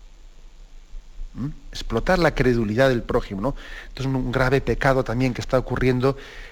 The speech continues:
en nuestros días. En resumen, ¿no? Porque concluimos de esta manera, pues, todo este capítulo que hemos dedicado bastantes programas sobre la superstición,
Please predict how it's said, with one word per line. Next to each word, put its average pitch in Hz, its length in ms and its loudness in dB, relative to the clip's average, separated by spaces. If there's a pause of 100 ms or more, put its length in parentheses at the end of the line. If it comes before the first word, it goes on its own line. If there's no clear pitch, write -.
(140)
en 120 160 -2
nuestros - 400 -4
días. - 380 -6 (1900)
En 147 200 6
resumen, 135 520 2
¿no? 175 160 0 (120)
Porque 104 400 -2
concluimos 123 560 -2
de 117 120 0
esta 117 200 0
manera, 120 340 4
pues, 117 160 0
todo 123 140 2
este 123 160 0
capítulo 123 460 2
que 123 80 0
hemos 113 140 0
dedicado 123 240 4
bastantes 123 420 0
programas 123 460 2
sobre 123 300 2
la 120 100 2
superstición, 127 920 0